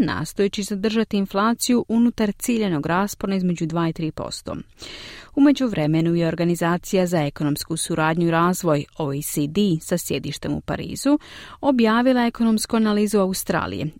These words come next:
izvijestivši da je zemlja uspjela ostvariti takozvani soft landing u održavanju niske stope nezaposlenosti unatoč globalnoj nestabilnosti.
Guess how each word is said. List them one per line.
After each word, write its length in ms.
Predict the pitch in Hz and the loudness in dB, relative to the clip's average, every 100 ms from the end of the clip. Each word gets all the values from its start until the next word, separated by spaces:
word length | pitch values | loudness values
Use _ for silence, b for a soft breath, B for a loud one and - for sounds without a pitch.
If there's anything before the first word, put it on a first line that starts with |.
| - | 0
izvijestivši 1120 | 220 - 170 117 160 - 254 269 - 320 320 - | 0 0 -2 -2 -6 -4 0 0 0 0 0 -2
da 160 | 170 | -4
je 100 | 143 | -4
zemlja 380 | 151 208 233 233 | 0 2 4 4
uspjela 420 | 226 233 - 196 | 2 0 0 -4
ostvariti 640 | 165 175 214 220 247 233 208 | -2 -4 -2 0 0 -2 -6
takozvani 800 | - 233 - 214 208 202 196 - | -2 -2 0 -2 0 2 2 0
soft 500 | - - 247 226 - - 190 | -4 -2 2 0 -2 -8 0
landing 640 | 196 202 214 190 147 147 - | 2 4 6 6 4 2 -2
u 120 | 160 | -4
održavanju 720 | 160 160 165 151 190 240 247 | -2 -2 0 -2 2 4 4
niske 420 | 180 170 196 - | 4 2 2 0
stope 380 | 160 - 170 - | -6 -2 -4 -4
nezaposlenosti 1080 | - - 202 - 226 - 220 226 - - 226 B B B B B - | -8 -2 -2 -2 -6 -2 0 0 -2 -2 -2 B B B B B 0
unatoč 520 | 240 233 240 247 - - | 6 6 6 2 -2 -2
globalnoj 640 | 202 170 143 156 165 165 170 | 2 2 2 4 6 4 4
nestabilnosti. 1080 | 196 185 - 202 180 156 147 156 - 147 | 2 2 2 4 6 6 6 2 -2 -4